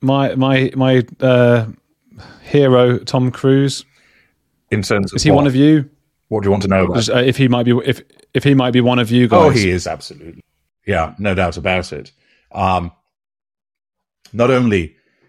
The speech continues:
Speaker 2: in terms of the, uh, behaviours that are spoken about, you know, the, what you made reference to,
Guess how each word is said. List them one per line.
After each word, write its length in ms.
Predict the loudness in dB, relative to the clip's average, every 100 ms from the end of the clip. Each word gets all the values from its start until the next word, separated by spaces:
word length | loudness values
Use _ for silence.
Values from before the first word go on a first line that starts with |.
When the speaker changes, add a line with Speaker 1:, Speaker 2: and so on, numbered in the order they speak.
| _ -12
Speaker 2:
in 160 | -12
terms 440 | -4 -2 -2 -6 -6
of 520 | -4 -4 -8 -14 _ _ _
the, 380 | -8 -8 -10 _ _ _ _
uh, 100 | _ -10
behaviours 480 | -4 -2 -2 -8
that 160 | -12 -16
are 40 |
spoken 440 | -8 -6 -6 -10 -20
about, 520 | -18 -16 -14 -16 -20 _
you 100 | -20
know, 240 | -20 -20 _
the, 140 | -20 -20 _ _ _
what 200 | -10 -4
you 100 | -2
made 220 | -2 -2
reference 500 | -4 -6 -10 -10 -10
to, 300 | -4 -4 -6